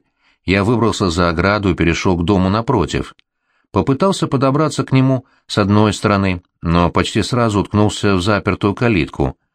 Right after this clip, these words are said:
Дошёл до другого угла, и тоже безрезультатно.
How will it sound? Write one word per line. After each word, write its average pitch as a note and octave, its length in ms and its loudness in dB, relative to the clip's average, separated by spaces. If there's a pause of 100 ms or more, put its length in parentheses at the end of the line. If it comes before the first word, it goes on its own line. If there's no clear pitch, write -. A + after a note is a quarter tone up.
(300)
Дошёл D#2+ 440 0
до E2+ 140 0
другого A2 400 0
угла, C#2+ 440 0 (220)
и D2+ 120 -2
тоже A2 380 0
безрезультатно. F#2 1000 0